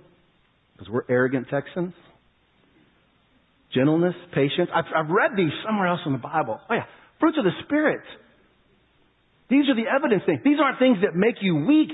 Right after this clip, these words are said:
They're things that make you like Christ. And he overcame death. That doesn't make you weak. It makes you strong. It makes you able to do things that other people aren't willing to do. Man, that's huge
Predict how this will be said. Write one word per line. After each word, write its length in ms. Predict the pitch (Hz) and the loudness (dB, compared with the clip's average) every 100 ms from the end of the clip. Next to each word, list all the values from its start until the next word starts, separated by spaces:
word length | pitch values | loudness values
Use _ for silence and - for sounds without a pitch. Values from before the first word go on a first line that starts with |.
| - | -2
They're 100 | 214 | -2
things 220 | 202 262 208 | 2 2 2
that 100 | 196 | 2
make 240 | 214 208 | 0 2
you 120 | 214 | 0
like 200 | 190 165 | 0 0
Christ. 360 | - 269 285 180 - - | -2 0 0 -2 -4 0
And 100 | 180 | 4
he 140 | 285 | 4
overcame 520 | 269 208 - 220 185 | 4 0 0 2 2
death. 340 | 135 202 285 302 - | 2 4 4 0 -2
That 80 | 262 | 0
doesn't 160 | 277 247 | 2 2
make 200 | 208 202 | 2 0
you 100 | 170 | 2
weak. 260 | 202 311 | 4 4
It 80 | 233 | 2
makes 220 | 214 - | 0 0
you 80 | 196 - - | -2 -4 -2
strong. 500 | 190 285 320 110 - - _ _ - _ _ _ _ | 2 4 4 0 -10 -20 _ _ -20 _ _ _ _
It 100 | 185 | 2
makes 200 | 233 277 285 | 4 4 2
you 80 | |
able 260 | 202 277 285 | 2 4 2
to 80 | 190 | 2
do 300 | 160 311 311 | 4 2 4
things 220 | 269 226 | 4 4
that 100 | 247 | 2
other 260 | 240 294 285 | 2 2 2
people 280 | 269 247 | 2 4
aren't 200 | 226 220 | 4 4
willing 260 | 226 320 226 | 4 4 2
to 100 | 190 | 0
do. 280 | 151 165 120 - _ _ _ - - | 2 0 0 -10 _ _ _ -20 -2
Man, 160 | 285 240 | 0 2
that's 180 | 196 - - | 0 0 2
huge 240 | 349 | 2